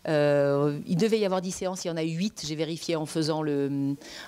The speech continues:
en faisant le, le programme. Euh, donc l'idée, c'est, euh, bah, de, de faire connaître simplement la recherche aux étudiants et puis de créer entre les, les,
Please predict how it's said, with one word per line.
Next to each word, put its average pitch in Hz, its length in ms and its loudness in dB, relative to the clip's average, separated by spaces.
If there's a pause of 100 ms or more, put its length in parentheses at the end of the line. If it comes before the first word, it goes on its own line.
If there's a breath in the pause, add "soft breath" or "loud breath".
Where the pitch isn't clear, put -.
(100)
en 156 140 2
faisant 160 320 2
le, 143 260 4
le 147 80 2
programme. 151 640 0 (460 loud breath)
Euh, 143 1120 4 (160)
donc 151 380 4
l'idée, 190 320 4
c'est, 175 400 0
euh, 147 80 2
bah, 143 180 0
de, 139 420 0 (1700 loud breath)
de 151 100 6
faire - 300 2
connaître - 420 0
simplement 151 440 2
la 151 100 2
recherche 147 400 -4
aux 156 40 -4
étudiants 139 520 -2
et 147 100 2
puis 156 320 0
de 143 100 2
créer 156 440 2
entre 147 240 -4
les, 147 240 -2
les, 143 340 2